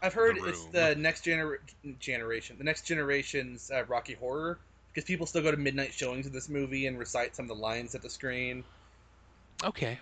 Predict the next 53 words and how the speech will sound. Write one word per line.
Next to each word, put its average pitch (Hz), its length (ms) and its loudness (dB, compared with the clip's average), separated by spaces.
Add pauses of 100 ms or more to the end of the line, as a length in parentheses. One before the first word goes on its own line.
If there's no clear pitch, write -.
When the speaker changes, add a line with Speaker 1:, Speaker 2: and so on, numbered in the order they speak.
Speaker 2:
Well, 180 100 6
I, 175 160 6
okay. 196 220 6
Well, 143 140 0
okay. 147 180 0
Let 175 140 0
me 156 300 0 (380)
ask 143 300 6
you 113 80 -2
this. 92 600 0
Um, 95 440 2 (1200)
t-, 117 80 4 (100)
the 117 120 2
whole 143 180 0
Rocky 127 240 4
Horror 110 280 -2
thing, 98 300 0
I, 98 220 2
I, 98 140 0 (260)
I, - 0 - (120)
I've 104 120 -4
always 104 220 -2
been 101 80 -6
fascinated 101 500 2
by. 95 160 0
Do 101 80 -4
people 165 640 0 (160)
sincerely 151 580 4
like 143 240 6
that 208 160 6
movie, 226 320 0
or 147 120 4
are 127 40 2 (120)
they 123 120 4
goofing 120 420 -4
on 90 220 -2
it? 95 160 -12 (220)
Speaker 1:
Uh, 180 100 8 (240)
I 214 60 6
think 302 100 6
it's 320 100 -2
a 311 40 0
little 247 120 6
bit 202 100 8
of 147 60 -6
both. 139 300 2
I 170 60 6
think 262 160 6
the 226 80 0
songs 202 600 2
are 160 280 4
pretty 165 260 0
catchy, 117 480 -2